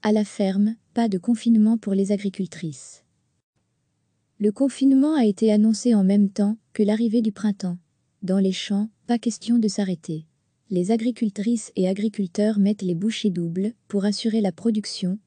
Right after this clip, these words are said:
et nourrir la population. Et si cette crise sanitaire était l'occasion de repenser notre alimentation ? Rencontre avec celles qui, dans les étables comme au champ, travaillent pour préserver notre système alimentaire. Dans les fermes, c'est le temps des plantations et des récoltes,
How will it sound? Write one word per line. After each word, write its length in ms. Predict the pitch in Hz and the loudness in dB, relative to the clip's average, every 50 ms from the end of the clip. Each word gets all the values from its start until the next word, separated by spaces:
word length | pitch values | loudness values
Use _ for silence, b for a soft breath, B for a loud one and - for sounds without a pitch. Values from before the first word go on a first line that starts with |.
| _ - | _ 0
et 80 | 202 | 2
nourrir 380 | 196 208 220 226 233 254 262 233 | 4 4 4 4 2 0 0 2
la 100 | 226 202 | 0 -2
population. 680 | - 214 208 - 226 214 202 185 - - - 170 151 147 _ _ _ _ _ _ _ _ | -2 -4 -6 -2 0 -2 -2 -2 -4 -8 -12 -12 -12 -12 _ _ _ _ _ _ _ _
Et 100 | - 196 | -4 -4
si 200 | 180 - - 240 | -4 -2 -4 -4
cette 220 | 208 - 220 - 202 | -2 -4 -4 -6 -6
crise 260 | - 240 247 214 196 | -6 -4 -4 -4 -2
sanitaire 500 | - 226 226 220 208 - 226 226 226 208 | 0 0 2 2 0 0 0 0 0 0
était 220 | 208 190 - 202 | -2 -2 -2 0
l'occasion 480 | 185 196 202 - 214 214 190 202 226 233 | 0 0 0 0 0 0 0 2 2 2
de 100 | 208 208 | 2 0
repenser 460 | 202 214 202 - 208 208 - - 247 | 0 -2 -2 -2 -2 -2 0 0 2
notre 240 | 233 233 - - 240 | 0 0 0 0 0
alimentation ? 680 | 226 220 220 220 214 233 226 214 - - 233 247 320 _ _ _ _ _ _ _ - | 2 4 4 2 2 0 -2 -4 -2 -4 -4 -4 -4 _ _ _ _ _ _ _ -10
Rencontre 560 | - 180 196 220 220 - 254 269 247 - 214 | -6 -2 0 0 0 0 -2 -4 -2 -2 -2
avec 220 | 226 196 202 196 - | -2 -2 -2 -4 -4
celles 280 | - - 233 233 214 | -4 -2 -2 -2 -2
qui, 140 | 202 - 214 | -2 -4 -4
dans 140 | 185 190 190 | -2 0 0
les 180 | 180 175 170 196 | 0 0 -2 -2
étables 400 | 202 - 226 220 208 190 185 170 | -2 -2 0 -2 0 -2 -4 -4
comme 240 | - 202 202 190 | -2 0 2 2
au 60 | 190 170 | 2 0
champ, 340 | - - - 202 202 226 - _ _ - | -2 -4 -4 -4 -4 -4 -6 _ _ -10
travaillent 440 | - - 226 202 233 247 254 226 | -4 -2 0 0 2 2 2 0
pour 200 | 202 - 202 180 | -2 -4 -6 -6
préserver 480 | - - 240 226 214 233 208 196 214 233 | -4 -4 -2 0 0 0 0 2 2 4
notre 260 | 220 214 208 - 202 | 4 2 2 -2 -6
système 440 | 185 - 226 208 - - 226 220 220 | -6 -6 -6 -8 -4 0 2 4 4
alimentaire. 800 | 208 190 202 202 196 180 180 175 - 170 160 156 151 - - _ _ _ _ _ _ _ _ - | 4 4 2 2 2 0 -2 -4 -6 -8 -8 -8 -12 -14 -20 _ _ _ _ _ _ _ _ -6
Dans 160 | 185 185 196 | -2 0 2
les 120 | 196 190 180 | 2 0 0
fermes, 540 | - - - 180 180 190 196 208 214 233 233 _ _ - | -2 -4 -4 -2 -2 0 0 0 0 0 -4 _ _ -20
c'est 220 | - - - 220 | -10 -4 -2 0
le 100 | 208 202 | 0 0
temps 180 | 185 - 240 240 | 0 2 2 2
des 120 | 208 196 | 2 0
plantations 680 | 180 - 226 226 214 226 214 202 - - 214 214 214 - | 0 -2 -4 -2 -2 -2 -4 -4 -4 -4 -4 -4 -2 -2
et 80 | 185 | -4
des 120 | 165 175 170 | -4 -2 -2
récoltes, 600 | 185 190 - - 175 165 165 180 180 _ - | -2 -4 -4 -4 -4 -4 -4 -4 -6 _ -10